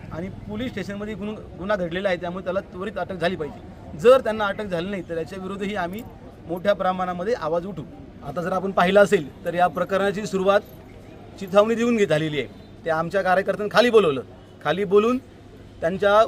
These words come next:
उचकवलं गेलं आणि त्यानंतर यांनी सर्वांनी, गावकऱ्यांनी एकत्र येऊन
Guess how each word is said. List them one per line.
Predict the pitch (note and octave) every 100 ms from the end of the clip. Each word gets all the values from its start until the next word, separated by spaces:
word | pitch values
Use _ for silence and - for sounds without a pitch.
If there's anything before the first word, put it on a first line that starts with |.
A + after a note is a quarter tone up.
| -
उचकवलं | G#3 B3+ A3+ G3+
गेलं | D#3 A2 - C3+
आणि | C#3 F3+
त्यानंतर | F#3+ G3 G3 G#3 A3+
यांनी | G3+ G3 G#3
सर्वांनी, | E3+ F3+ F#3
गावकऱ्यांनी | F#3 E3+ F3+ F3+ F#3
एकत्र | F3+ F3+ F3+
येऊन | F#3 F#3+ F#3